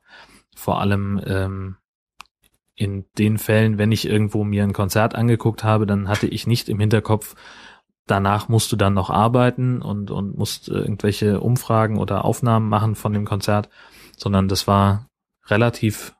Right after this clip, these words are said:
entspannt und ich hatte auch mal Zeit, auf die, auf den Campingplatz zu gehen und,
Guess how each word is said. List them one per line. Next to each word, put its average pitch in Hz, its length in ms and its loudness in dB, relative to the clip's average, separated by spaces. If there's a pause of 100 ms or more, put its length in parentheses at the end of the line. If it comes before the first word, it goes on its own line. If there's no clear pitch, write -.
(100)
entspannt 120 760 -2 (140)
und 104 320 -6
ich - 140 -6
hatte 110 160 0
auch 98 80 -4
mal 104 160 -4
Zeit, - 280 -2
auf - 140 -8
die, 95 320 -2
auf - 120 -12
den 104 100 -8
Campingplatz 127 560 0
zu 107 100 -4
gehen 107 260 2
und, 92 220 -10